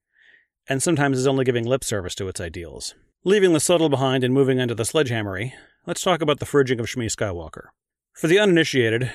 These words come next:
fridging is a term from comics criticism referring to when a female character, who often exists for just this purpose, is killed strictly to motivate a male character.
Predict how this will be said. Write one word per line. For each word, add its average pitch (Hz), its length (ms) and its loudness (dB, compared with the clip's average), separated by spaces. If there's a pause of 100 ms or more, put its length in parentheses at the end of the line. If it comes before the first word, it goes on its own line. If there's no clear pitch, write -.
fridging 151 460 2
is 127 80 2
a 127 40 -4
term 131 240 -2
from 127 140 -6
comics 127 320 -2
criticism 110 540 -4
referring 123 320 -2
to 123 100 -6
when 117 100 -6
a 107 60 -6
female 139 300 -2
character, 107 560 -6
who 117 100 -4
often 110 180 -4
exists 104 300 -8
for 101 100 -8
just 170 300 -4
this 101 100 -12
purpose, - 440 -10 (440)
is 131 140 0
killed 127 320 0
strictly 127 320 -2
to 110 80 -4
motivate 107 320 -2
a 101 60 -6
male 104 180 -4
character. - 480 -2